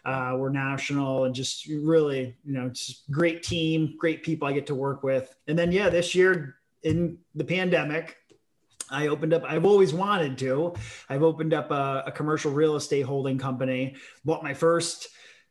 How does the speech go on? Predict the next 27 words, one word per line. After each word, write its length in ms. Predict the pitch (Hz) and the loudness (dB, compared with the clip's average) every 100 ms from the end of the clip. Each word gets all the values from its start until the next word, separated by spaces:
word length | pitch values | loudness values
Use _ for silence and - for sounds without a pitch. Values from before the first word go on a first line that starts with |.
| _ | _
commercial 420 | - 156 156 170 | 0 2 2 2
building, 580 | 143 147 143 139 143 156 127 | 2 2 2 0 -2 -2 -2
which 200 | 143 139 | -2 -2
was 100 | 135 | -4
a 80 | 135 | -2
massive 640 | 143 151 139 147 143 147 | 0 0 0 -2 -2 -4
investment, 640 | 143 147 127 - 151 165 | -2 -2 -2 -4 0 0
but 100 | 190 | 2
a 60 | 160 | 2
risk. 640 | 143 151 151 170 - - - | 2 2 2 -2 -4 -6 -6
Um, 400 | 160 151 147 147 | -2 0 0 -2
and 200 | 151 151 | -4 -2
it's, 500 | 151 147 147 - - - - - _ | -2 -2 -2 -4 -6 -12 -20 -20 _
you 80 | 175 | 4
know, 60 | |
we'll 100 | 190 | 4
see 220 | 226 269 | 4 4
how 160 | 220 196 | 6 6
things 320 | 180 175 160 | 4 0 0
go. 320 | 139 156 175 | 2 4 4
I, 140 | 196 156 | 4 2
I 80 | 156 | -2
wanna 220 | 156 151 | -4 -4
do 140 | 151 | -2
more, 600 | 147 143 143 180 202 - - | -2 0 0 0 -2 -6 -4
but, 160 | 143 | 0
um, 480 | 147 139 143 139 123 | 2 0 0 -2 -6